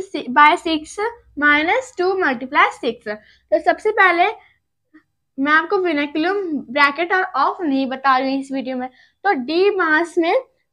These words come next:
सबसे पहले डी आता है, डी से डिवीजन, तो अब हम पहले डी सॉल्व करेंगे, यानी कि ट्वेंटी फ़ोर डिवाइड बाय सिक्स। तो थर्टी और प्लस ऐसे उतार लेंगे,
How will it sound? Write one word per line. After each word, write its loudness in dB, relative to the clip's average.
सबसे -2
पहले 4
डी 0
आता 0
है, 0
डी -6
से -6
डिवीजन, -4
तो 4
अब 2
हम 2
पहले 6
डी -2
सॉल्व 0
करेंगे, -4
यानी 0
कि 2
ट्वेंटी 0
फ़ोर 2
डिवाइड -4
बाय 2
सिक्स। -4
तो 0
थर्टी 2
और 0
प्लस -4
ऐसे -2
उतार 0
लेंगे, -2